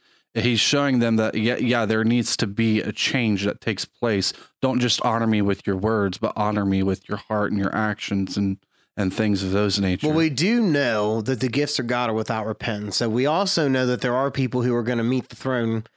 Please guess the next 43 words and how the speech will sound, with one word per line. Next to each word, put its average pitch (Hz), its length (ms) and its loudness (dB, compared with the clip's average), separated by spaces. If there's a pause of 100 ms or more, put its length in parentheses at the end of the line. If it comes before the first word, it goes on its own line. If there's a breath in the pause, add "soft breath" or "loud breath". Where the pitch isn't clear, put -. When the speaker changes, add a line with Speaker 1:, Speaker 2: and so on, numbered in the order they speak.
(240 soft breath)
Speaker 2:
and 123 180 0
they're 123 180 0
not 127 280 -2
gonna 127 180 0
make 123 300 0
it. - 160 -6
And 120 180 -2
they 127 160 0
cast 131 420 -4
out 120 200 -2
devils 127 400 -2
and 113 100 0
demons, 127 320 0
and, 127 160 0
you 123 60 0
know, 120 80 0
they 110 120 -2
did 131 220 -2
all 135 160 2
this 127 160 0
stuff 135 380 -2
in 120 80 0
his 120 160 -2
name. 127 240 0
And 120 80 0
he 131 100 0
says, 117 220 0
"Depart 123 340 -4
from 127 160 -4
me, 120 120 -2
you 117 120 0
workers 113 340 -2
of 104 100 -4
iniquity. 110 440 -2
I 101 80 -2
never 101 240 -2
knew 101 160 -2
you." 98 220 -6 (100)
Speaker 1:
Yeah, 110 220 0
that 165 160 0
was 98 100 -2
Speaker 2:
And, 123 380 0 (160)
and 123 580 0